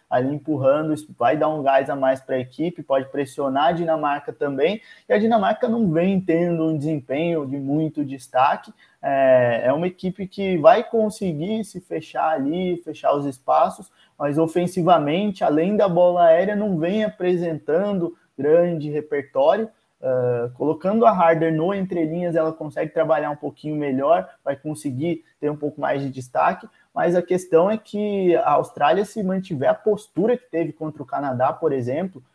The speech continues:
com a Mary Fowler fazendo um bom jogo, com a, a Razor con-, conseguindo fazer um bom jogo, com a Caitlin Ford, ah,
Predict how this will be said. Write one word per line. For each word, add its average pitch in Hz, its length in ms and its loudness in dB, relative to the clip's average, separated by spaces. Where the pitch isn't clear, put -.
com 180 480 -2
a 135 260 2
Mary 131 240 2
Fowler 135 380 2
fazendo 143 400 -2
um 151 40 -4
bom 143 160 -2
jogo, 131 260 -2
com 139 240 -6
a, 123 280 0
a 123 560 -2
Razor 139 360 -4
con-, 143 340 -6
conseguindo 131 440 -2
fazer 160 300 2
um 151 100 -2
bom 143 220 0
jogo, 170 400 2
com 156 200 -4
a 143 280 0
Caitlin 143 380 -4
Ford, 156 380 -2
ah, 120 720 0